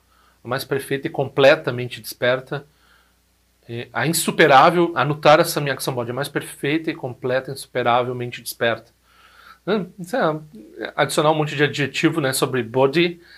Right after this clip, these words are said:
é, não sei se ajuda tanto, mas é Bodhi, basicamente é Bodhi. É, então não se fala em Nirvana, se fala de Bodhi, que é a palavra que você vai perce-, re-, perceber a palavra Bodhisattva, mas tudo isso foi um parêntese, né?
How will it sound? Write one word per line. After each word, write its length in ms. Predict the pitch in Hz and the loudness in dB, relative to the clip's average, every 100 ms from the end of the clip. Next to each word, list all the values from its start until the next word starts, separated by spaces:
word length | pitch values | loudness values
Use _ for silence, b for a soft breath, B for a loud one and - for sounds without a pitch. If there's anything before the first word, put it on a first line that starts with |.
| B B | B B
é, 140 | 120 123 | -8 -4
não 120 | 135 | -2
sei 140 | 143 | -2
se 80 | 147 | 2
ajuda 300 | 131 135 143 | 2 4 0
tanto, 240 | 143 156 | 2 -2
mas 140 | 175 202 | 0 -2
é 40 | |
Bodhi, 440 | 302 170 143 120 117 | 2 4 4 2 -4
basicamente 440 | 139 151 185 190 | -4 -2 -2 -4
é 40 | |
Bodhi. 500 | 185 143 143 120 113 - _ _ _ _ _ _ _ _ _ - | -6 -2 -2 -2 -10 -14 _ _ _ _ _ _ _ _ _ -10
É, 380 | 127 123 123 123 B B | -6 -4 -4 -6 B B
então 140 | 151 | 0
não 80 | 175 | 0
se 80 | 175 | 4
fala 200 | 185 214 | 6 6
em 40 | |
Nirvana, 360 | 160 135 135 135 | 4 2 2 0
se 60 | |
fala 200 | - 143 | 2 0
de 100 | 143 | 0
Bodhi, 580 | 143 147 151 123 117 110 b b b | -2 2 2 2 -6 -6 b b b
que 60 | - | -2
é 40 | |
a 20 | 123 | 0
palavra 280 | 139 143 | 4 4
que 140 | 147 190 | 2 -4
você 260 | 170 151 | -2 -2
vai 160 | 139 151 | 0 0
perce-, 460 | 151 139 143 - 139 - | 0 -2 -2 -4 -6 -6
re-, 240 | 143 135 B B | -8 -8 B B
perceber 360 | B 131 147 135 | B -2 0 2
a 60 | 139 | 4
palavra 300 | 147 139 147 | 4 2 0
Bodhisattva, 880 | 117 139 147 135 156 151 117 - | -2 -2 -2 -2 -2 0 0 -2
mas 140 | 117 - | -12 -8
tudo 120 | 185 | -8
isso 120 | 202 | -4
foi 80 | 185 | -4
um 80 | 180 | 2
parêntese, 540 | 170 139 147 147 165 | 4 4 -2 -8 -12
né? 220 | 160 160 | -10 -10